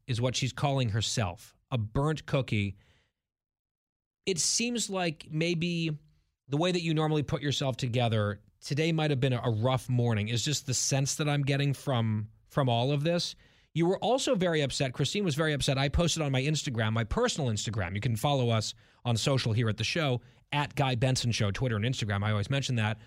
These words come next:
I'll plug my own Instagram and Twitter. It's the same handle, at Guy P Benson.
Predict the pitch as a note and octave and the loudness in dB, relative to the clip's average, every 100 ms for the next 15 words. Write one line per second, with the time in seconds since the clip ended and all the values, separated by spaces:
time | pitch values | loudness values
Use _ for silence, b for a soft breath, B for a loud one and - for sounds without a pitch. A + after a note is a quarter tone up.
0 | B - C3+ - F3+ D3 D3 D3 F3 D#3+ | B -2 -2 0 0 2 2 2 2 2
1 | C3 C#3 A2+ G#2+ A2 A#2 F3 G3+ - C#3 | 0 -4 -2 0 0 -2 -4 -2 -2 -2
2 | C3+ - B2 C#3+ D3 C3 A#2 A2+ A2 B | -2 -4 -4 -2 0 0 0 -2 -4 B
3 | B D3 D#3+ - A#2+ G#2 C3+ C3+ C3+ C3+ | B -2 -2 -4 -8 -2 0 0 -2 -4
4 | - _ - F3 D#3 C#3 B2+ - E3 D#3+ | -6 _ -4 -2 0 -2 -4 -4 -2 0
5 | - | -2